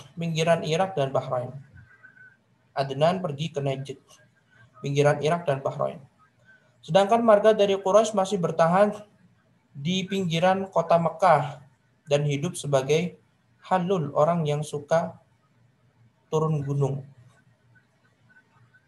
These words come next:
dan sirm, yaitu turun gunung guna mencari air bersama unta mereka, serta menempati rumah-rumah yang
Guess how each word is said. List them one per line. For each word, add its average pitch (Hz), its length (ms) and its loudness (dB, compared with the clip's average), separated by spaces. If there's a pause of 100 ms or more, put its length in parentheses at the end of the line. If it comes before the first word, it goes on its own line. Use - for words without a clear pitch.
(240)
dan 151 320 0
sirm, 151 560 -4 (560)
yaitu 139 560 -4 (560)
turun 147 320 -2
gunung 143 320 -4
guna 151 240 0
mencari 147 400 -2
air 151 320 0
bersama 139 400 -2
unta 135 240 -4
mereka, 131 560 -8 (1500)
serta 196 320 4
menempati 208 560 2
rumah-rumah 190 480 2
yang 170 180 0